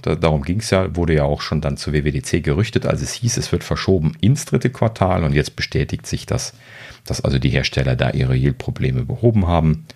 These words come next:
und dass sie wirklich das dritte Quartal jetzt ansteuern. Ähm, kann natürlich sein, dass das dann noch in den Oktober rutscht und dann zu der Präsentationssaison dann erst kommt. Aber ja, gut,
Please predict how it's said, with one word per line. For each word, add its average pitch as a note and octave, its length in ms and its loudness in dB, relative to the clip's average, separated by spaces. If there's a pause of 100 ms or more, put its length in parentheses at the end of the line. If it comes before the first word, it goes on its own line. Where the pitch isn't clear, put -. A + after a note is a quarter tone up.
(120)
und - 160 -2
dass - 100 0
sie - 140 -2
wirklich - 260 -2
das - 120 -8
dritte - 260 -4
Quartal - 460 -4
jetzt B1+ 140 -6
ansteuern. C2 640 0 (640)
Ähm, B1 260 -4 (140)
kann E2 180 0
natürlich D#2 400 2
sein, C2+ 240 0
dass - 100 -6
das D2 140 0
dann D2 140 2
noch B1+ 120 2
in C2 80 2
den C2 140 0
Oktober C2+ 400 -2
rutscht - 400 -2
und - 140 -4
dann - 580 0
zu - 180 -4
der B1+ 220 -2
Präsentationssaison C#2 1080 2
dann C2+ 140 0
erst - 220 -2
kommt. C#2 360 2 (560)
Aber F2 500 -2 (440)
ja, - 80 -4 (160)
gut, - 260 -10